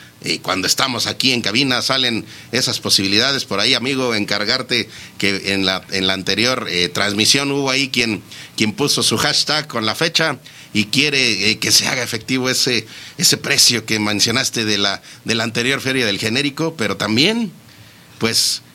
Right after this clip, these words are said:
no paras, amigo, no paras, y hay una gran posibilidad que nos va a llevar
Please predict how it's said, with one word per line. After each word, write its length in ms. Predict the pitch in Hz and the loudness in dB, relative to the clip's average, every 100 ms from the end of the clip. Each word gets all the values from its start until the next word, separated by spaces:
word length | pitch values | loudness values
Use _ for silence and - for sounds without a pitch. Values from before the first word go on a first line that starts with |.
| - - | -20 -2
no 180 | 165 170 | -2 0
paras, 320 | 170 208 185 | 0 2 0
amigo, 320 | 160 220 208 | 0 0 0
no 160 | 190 208 | 0 0
paras, 480 | 202 220 190 131 - | 0 2 2 0 -2
y 180 | 117 143 | 2 2
hay 340 | 175 185 - - - - | 2 0 -4 -12 -14 -2
una 240 | 139 156 | 0 0
gran 240 | 143 165 | 0 -2
posibilidad 800 | 160 135 - 113 117 117 139 151 135 - - - - - - - | -2 -2 0 2 2 2 2 -2 -6 -20 -20 -20 -20 -20 -20 -10
que 100 | - | -4
nos 160 | 127 127 | -2 0
va 60 | |
a 40 | 151 | 0
llevar 440 | 123 131 143 - | 0 0 -2 -4